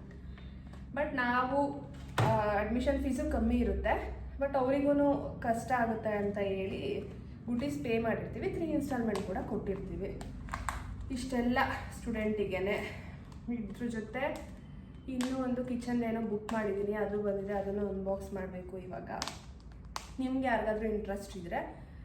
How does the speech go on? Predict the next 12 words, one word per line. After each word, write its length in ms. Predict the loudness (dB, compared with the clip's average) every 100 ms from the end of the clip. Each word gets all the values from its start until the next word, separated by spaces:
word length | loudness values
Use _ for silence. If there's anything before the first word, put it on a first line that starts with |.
| -14 -16 -12 -4
ಇನ್ನೂ 280 | 0 2 2
ಒಂದು 260 | 2 0
ಸೀಟ್ 400 | -2 -4 -4 -4
ಇದೆ, 440 | 0 0 0 -4 -10 -10 -6
ಬಂದು 320 | -4 -2 -2 -2 -4 -10 -14 -14 -8
ಜಾಯಿನ್ 300 | -2 0 0
ಆಗಿ. 360 | -2 -6 -8 -10 -14 -14 -14 -14 -14 -12 -4
ಆಗಸ್ಟ್ 560 | 0 0 2 0 -2 -6
ಟ್ವೆಂಟಿ 400 | 0 0 0 0
ಒನ್ನಿಂದ 420 | 0 0 0 0
ಸ್ಟಾರ್ಟ್ 340 | 0 -2 -4
ಆಗ್ತಿದೆ, 640 | -6 -6 -2 -2 -2 -6